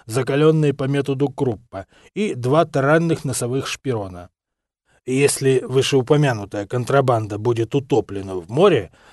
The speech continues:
то в соответствии с международным морским правом ваши корабли могут продолжать свое плавание к японцам за углем, а потом к берегам Чили. Коммодор несколько раз открыл и закрыл рот,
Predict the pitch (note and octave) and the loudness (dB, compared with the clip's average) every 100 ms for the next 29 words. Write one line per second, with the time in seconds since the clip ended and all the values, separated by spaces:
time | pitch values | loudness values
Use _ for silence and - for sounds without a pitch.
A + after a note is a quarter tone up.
0 | _ D3 B2 - B2 A#2 A#2 G#2 - G#2+ | _ -4 -2 -2 -4 -4 -6 -6 -6 -10
1 | G2+ B2+ B2+ A2+ C3 A#2+ G#2 F#2+ F#2+ G2 | -6 -2 -2 0 0 0 -2 -4 -10 -10
2 | G#2+ - A2 F#2+ - A2 C3+ F3 F3+ - | -6 -6 -8 -14 -4 -2 2 0 -2 -10
3 | - A2+ B2+ - A#2 A#2+ G#2 B2 E3 C#3 | -18 -2 0 0 -2 -4 -2 2 2 2
4 | B2+ C#3 F3 E3+ - B2+ A#2 A2 G#2 C3+ | 0 2 4 2 0 0 0 0 -2 -4
5 | C#3 F#2+ G2+ A#2+ G2 F#2+ F#2 F#2 F2+ F2 | -4 -8 -6 -6 -4 -6 -6 -12 -14 -16
6 | _ _ _ - B2 A#2+ C#3+ B2 A2 G#2 | _ _ _ -10 -8 0 2 2 -4 -8
7 | G2+ A#2 B2 A2 G2 B2 A3 G3 - - | -8 -4 0 0 2 6 6 6 -6 -12
8 | F#2+ D3+ F3+ B2 G#2+ G2 A#2+ C3 - G#2 | -6 -2 -2 -2 -4 -4 -2 -4 -4 -8
9 | F#2 E2+ _ _ _ _ _ _ _ _ | -8 -10 _ _ _ _ _ _ _ _
10 | _ _ - A#2 A2+ A2+ B2+ D3 C3+ C3 | _ _ -4 -2 0 2 6 4 4 -2
11 | C3+ - A#2+ A2+ A#2 A#2+ - A#2 - C3 | -4 -2 -6 -2 -2 -2 -2 -8 -4 2
12 | D#3 D3 B2 A2+ A#2 - A#2+ A2 B2 E3+ | 2 2 -4 -4 -6 -4 -4 0 0 0